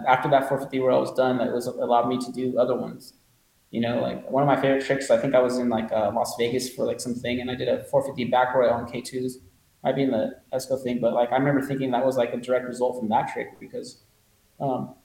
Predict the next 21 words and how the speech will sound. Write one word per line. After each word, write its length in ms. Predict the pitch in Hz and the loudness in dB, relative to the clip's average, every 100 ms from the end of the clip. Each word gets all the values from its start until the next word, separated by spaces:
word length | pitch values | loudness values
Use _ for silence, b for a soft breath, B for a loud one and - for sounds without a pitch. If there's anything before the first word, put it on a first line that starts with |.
| _ _ _ | _ _ _
you 140 | 127 123 | -4 0
know, 60 | |
I, 400 | 123 117 - - | 0 -2 -8 -4
I 40 | 120 | -2
figured 260 | 139 131 | 0 4
out 140 | 123 120 | 4 4
that 120 | - | 0
the 60 | |
spins, 320 | - - 123 123 - - _ | -4 -2 0 0 -2 -10 _
spin 260 | - - 127 | -14 -2 -2
to 60 | |
grinds 260 | 123 123 123 | 2 2 2
is 100 | 123 | -2
possible, 600 | - 120 120 104 110 120 | 2 2 2 -2 -2 -2
and 100 | 113 | -6
it 80 | 113 | -10
just 200 | 127 - | -10 -6
started 280 | - - 117 | -4 -4 -6
evolving 520 | 123 123 143 135 - | -2 -2 0 -4 -8
from 160 | - 123 | -8 -4
there. 400 | 131 135 - | -2 -4 -8